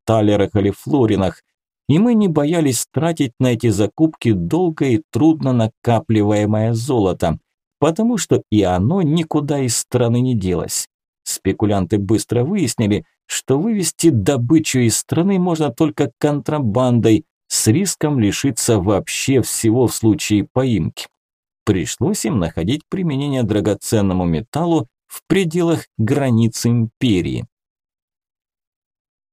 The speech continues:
Это я и объяснял царевичу, что когда в стране денег меньше, чем товаров, это может вызвать кризис в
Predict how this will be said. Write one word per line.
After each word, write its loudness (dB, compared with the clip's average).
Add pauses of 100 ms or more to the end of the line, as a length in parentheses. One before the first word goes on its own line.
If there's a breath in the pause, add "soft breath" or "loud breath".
(160)
Это 0
я 0
и 0
объяснял 0
царевичу, -4 (180)
что -6
когда -2
в -6
стране -4
денег -2
меньше, 0
чем -2
товаров, -4 (240)
это -2
может -2
вызвать 0
кризис -2
в -20